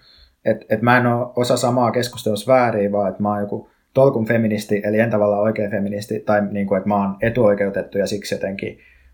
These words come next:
ö, en voi ymmärtää jotain juttuja. Ja sit se tuntuu, että, että tavallaan on vain yksi tapa <laughs> niinku päästä sisälle siihen keskusteluun, että, että mun pitäisi jotenkin todistaa oma heikkous, oma suojelun tarve, oma tarina, koska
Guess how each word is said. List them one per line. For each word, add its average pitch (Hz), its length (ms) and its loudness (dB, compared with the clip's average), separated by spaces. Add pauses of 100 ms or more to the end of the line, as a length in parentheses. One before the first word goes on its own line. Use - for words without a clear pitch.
(140)
ö, 98 140 0
en 107 180 2
voi 101 140 4
ymmärtää 107 360 -2
jotain 113 180 0
juttuja. 147 340 -2 (880)
Ja 110 520 2 (320)
sit 120 160 2
se - 120 -14
tuntuu, 139 300 6
että, 123 200 0 (180)
että 123 140 -2
tavallaan 127 440 4 (100)
on 123 120 4
vain 135 180 6
yksi 143 160 0
tapa 104 260 2
<laughs> 117 40 0
niinku 123 260 0 (500)
päästä 131 320 4
sisälle 117 380 2
siihen 113 180 -4
keskusteluun, 107 580 -2
että, 104 120 -6
että 113 120 -4
mun 117 120 0
pitäisi 120 220 0
jotenkin 117 220 -4
todistaa 135 680 2 (460)
oma 127 220 4
heikkous, 120 520 2
oma 120 180 0
suojelun 107 440 4
tarve, 101 480 2
oma 110 200 2
tarina, 104 520 2 (600)
koska - 520 0